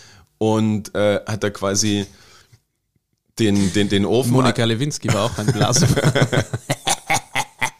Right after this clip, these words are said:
Speaker 2: Liebe
Speaker 1: Und
Speaker 2: Grüße, Monika.
Speaker 1: und hat, äh, um, um quasi das Feuer anzufachen und dadurch den Zug schneller zu machen, hat man auf diesen Blasebalg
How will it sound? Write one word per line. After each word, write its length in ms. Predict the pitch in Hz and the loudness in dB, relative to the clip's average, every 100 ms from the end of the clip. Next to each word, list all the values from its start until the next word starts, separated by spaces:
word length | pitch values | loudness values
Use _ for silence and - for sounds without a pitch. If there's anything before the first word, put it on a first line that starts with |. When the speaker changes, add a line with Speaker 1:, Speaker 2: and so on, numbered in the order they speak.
| 139 - - - - | -14 -14 -12 -12 -4
Speaker 2:
Liebe 120 | 131 127 | 2 4
Speaker 1:
Und 60 | |
Speaker 2:
Grüße, 200 | 131 117 | 4 2
Monika. 300 | 110 104 107 - - - | 0 -2 -6 -14 -6 0
Speaker 1:
und 180 | 117 | 2
hat, 320 | 110 110 - - | 2 0 -4 -2
äh, 640 | 104 104 98 95 95 - - | 2 2 2 2 -2 -6 -6
um, 100 | 113 113 | -6 0
um 180 | 117 | -2
quasi 320 | 117 113 107 107 | 0 -2 -2 -2
das 100 | - | -2
Feuer 520 | 117 131 123 117 - | 0 0 0 -2 -4
anzufachen 600 | - 135 135 - 117 139 | -4 -6 -6 -8 -6 -6
und 160 | 107 104 | -6 -4
dadurch 180 | 104 110 | -2 -2
den 160 | 107 | -6
Zug 220 | 104 131 - | -8 -8 -8
schneller 260 | 113 123 | -4 -4
zu 140 | 120 113 | -4 -4
machen, 240 | 113 117 | -4 -4
hat 140 | 113 117 | -6 -4
man 80 | |
auf 100 | 101 | -4
diesen 220 | - 101 92 | -4 -8 -4
Blasebalg 580 | 90 120 123 110 123 | -4 -4 -6 -6 -6